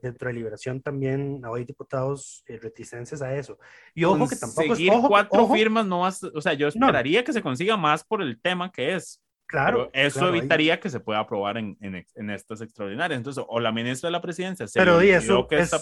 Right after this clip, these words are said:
Speaker 2: que eso existe, o, di, nada más es muy positiva.
Speaker 1: Eh, de, de, francamente, no sé. Eh, no, además, una consulta lo que lo suspende es un poquito más de un mes.
Speaker 2: Por
Speaker 1: Entonces,
Speaker 2: eso.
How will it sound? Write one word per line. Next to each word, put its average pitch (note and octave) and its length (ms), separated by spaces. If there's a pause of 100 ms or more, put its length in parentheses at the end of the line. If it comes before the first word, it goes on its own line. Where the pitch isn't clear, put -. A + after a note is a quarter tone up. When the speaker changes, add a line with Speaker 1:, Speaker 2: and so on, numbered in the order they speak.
(140)
Speaker 2:
que D#3+ 80
eso D3 120
existe, G3 600
o, F3 440
di, D3 140
nada A#2+ 160
más B2 240
es A#2 100
muy B2 200
positiva. A#2 520 (1120)
Speaker 1:
Eh, A#2 300 (100)
de, B2+ 140
de, A2+ 380 (220)
francamente, A#2+ 600 (100)
no A#2 160
sé. A2 220 (360)
Eh, C#3+ 640
no, G3+ 300 (100)
además, C#3 580
una D#3+ 200
consulta E3 400
lo E3 100
que C#3+ 80
lo A#2 80
suspende C3 440
es C#3 120
un C#3+ 80
poquito C3 300
más B2 160
de B2 80
un A#2+ 80
mes. - 440 (200)
Speaker 2:
Por A2 140
Speaker 1:
Entonces, D#3+ 260
Speaker 2:
eso. G#2 180